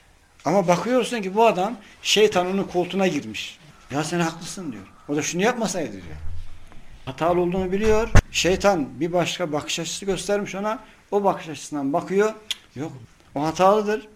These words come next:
E sen hatan bir hata değil, olması gereken bir şeydi diyor. Örtüyor. Şimdi böyle insan da var karşımızda.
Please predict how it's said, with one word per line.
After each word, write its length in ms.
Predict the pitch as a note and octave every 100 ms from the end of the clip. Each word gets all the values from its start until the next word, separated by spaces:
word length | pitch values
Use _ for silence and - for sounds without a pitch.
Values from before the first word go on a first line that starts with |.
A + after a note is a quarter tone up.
| - _ _ -
E 40 |
sen 260 | A#2+ D3+ F3
hatan 540 | D3 C#3+ F3 G3 - - _ _ _ _ _
bir 60 | E3
hata 380 | F3 F3 F#3+ G3
değil, 180 | A3 -
olması 340 | D#3+ F#3+ F3+
gereken 420 | A#3 A3+ F#3 E3+ C#3+
bir 40 |
şeydi 420 | B2+ A#2 F2+ F2
diyor. 200 | E2 C#2+ - _ _ _ _ _ _ -
Örtüyor. 460 | C#3+ C3 - F2 - _ _ _ _ _ _ _ -
Şimdi 380 | - C3+ B2
böyle 240 | C#3 E3 A3+
insan 280 | - A#3+ B3
da 100 | A3+
var 300 | A3 - - _ -
karşımızda. 720 | D#3+ - D3+ C#3 F3 G#3+